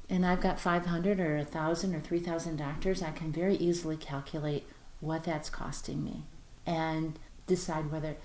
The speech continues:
that's how I want to invest her money. And of course, that's only part of the cost because there are additional costs when physicians are burned out, cost in terms of patient satisfaction and loyalty, costs in terms of errors and quality gaps. So yes, I think C E Os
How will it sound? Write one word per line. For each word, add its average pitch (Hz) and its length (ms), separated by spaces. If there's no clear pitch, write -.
that's 160 240
how 160 200
I 156 80
want 147 220
to - 100
invest 143 300
her 165 80
money. 220 200
And 156 80
of 165 80
course, 190 160
that's 226 200
only 190 160
part 170 300
of 214 120
the 226 80
cost 226 680
because 185 420
there 170 160
are 151 80
additional 160 460
costs - 720
when 151 200
physicians 147 540
are 143 80
burned 143 260
out, 135 220
cost - 400
in 151 100
terms 147 260
of 151 100
patient 147 360
satisfaction 143 840
and 139 160
loyalty, 147 600
costs - 400
in - 80
terms 151 380
of 143 180
errors 143 560
and 147 300
quality 147 560
gaps. - 640
So 147 360
yes, 170 380
I - 80
think 180 240
C 185 240
E 175 60
Os 165 340